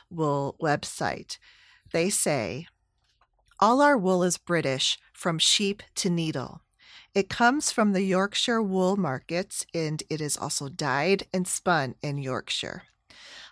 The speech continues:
The furthest it travels is from Yorkshire to Buckinghamshire before being shipped to you." I thought that was very, uh,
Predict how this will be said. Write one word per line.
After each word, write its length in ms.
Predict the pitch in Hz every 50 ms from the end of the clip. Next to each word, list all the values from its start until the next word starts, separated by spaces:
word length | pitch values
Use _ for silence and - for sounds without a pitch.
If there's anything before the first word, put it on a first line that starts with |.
| _ _ -
The 80 | 202
furthest 640 | - - - 208 202 269 277 269 302 - - - -
it 140 | - 214 214
travels 720 | - - - 220 190 185 185 185 202 208 214 240 - - - -
is 160 | 190 185 -
from 240 | - - 175 165 160
Yorkshire 720 | 151 147 156 165 175 - - - - 233 220 220 226 220 - _ _ _ _
to 120 | - -
Buckinghamshire 1080 | 156 - 175 165 - - 147 143 160 156 131 - - - 165 143 139 135 131 135 - - - - - - _
before 560 | - 190 - - - 202 180 170 170 175 185
being 340 | 190 - 180 170 165 170 175
shipped 500 | - - - 170 156 151 - - - - -
to 120 | - 196
you." 380 | 185 202 220 220 170 117 165 - _ _ _ _ _ _ _ _ _ _ _ _ _ _ _ _ _ _ - - -
I 60 | 185
thought 280 | 185 - 220 208 214 -
that 140 | 226 196 185
was 200 | 185 165 175 -
very, 640 | - - 180 175 175 170 175 170 170 175 170 175 - - - - - - - _ _ _ _ _
uh, 260 | 170 156 151 151 151